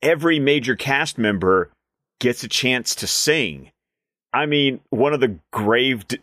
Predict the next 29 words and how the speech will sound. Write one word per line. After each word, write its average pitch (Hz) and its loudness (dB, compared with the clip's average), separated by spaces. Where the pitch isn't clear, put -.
injustices 120 -2
of 85 -8
the 110 -2
first 127 0
movie 110 2
is 107 -2
you 110 -2
put - 0
Idina 101 0
Menzel 95 2
in 95 -2
a 87 -4
movie 95 0
and 87 -2
you 80 -6
don't 87 -2
let 98 0
her - -4
sing. 98 0
Like, 82 -4
what 85 -2
the - 0
heck - -6
was 143 0
that 165 0
in 110 -10
the 110 -2
first 160 -2
movie? 78 -8